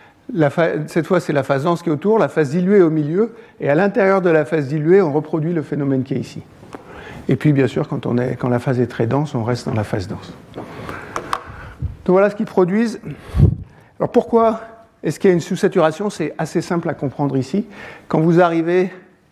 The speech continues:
à cette concentration phi deux, vous êtes exactement à la concentration qui serait en équilibre avec la concentration phi un ici. Si vous faites des gouttes,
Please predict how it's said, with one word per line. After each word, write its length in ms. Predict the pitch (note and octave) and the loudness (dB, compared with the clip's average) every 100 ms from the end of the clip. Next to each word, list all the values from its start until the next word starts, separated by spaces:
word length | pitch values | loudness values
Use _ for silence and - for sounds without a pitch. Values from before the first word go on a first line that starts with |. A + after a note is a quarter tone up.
| _ _ | _ _
à 100 | - | -10
cette 220 | C3+ D#3 - | -4 -2 0
concentration 640 | D#3+ D#3+ C#3+ D3 D3+ D#3 | -2 -2 0 -2 0 -4
phi 180 | - C#3+ | -2 2
deux, 300 | D3 G3+ G3+ - - - - | 4 4 2 -10 -20 -12 0
vous 100 | C#3+ | 2
êtes 140 | D#3+ | 2
exactement 500 | C#3 D#3 E3 F#3 F#3 | 2 0 0 0 0
à 40 | E3+ | 0
la 100 | C3 | -2
concentration 600 | D3 D3+ C#3 D3 F#3 F3 | -4 -4 -4 -4 -2 -4
qui 140 | D3 | -6
serait 200 | - C#3 | -4 0
en 140 | B2+ | 2
équilibre 440 | C#3 C#3 D3 D#3 B2 | 2 2 4 4 4
avec 160 | A#2 | -2
la 80 | B2 | -4
concentration 560 | B2+ - - B2 - B2+ | -8 -10 -8 -8 -6 -8
phi 200 | - B2 | -6 -2
un 80 | A#2 | -2
ici. 320 | A#2 - - - - - - | -4 -8 -12 -14 -16 -14 -12
Si 160 | - F#3 | 2 4
vous 100 | F3 | 6
faites 220 | A3 F3 | 4 4
des 100 | F3 | 2
gouttes, 380 | D#3 A3+ - | 0 -4 -6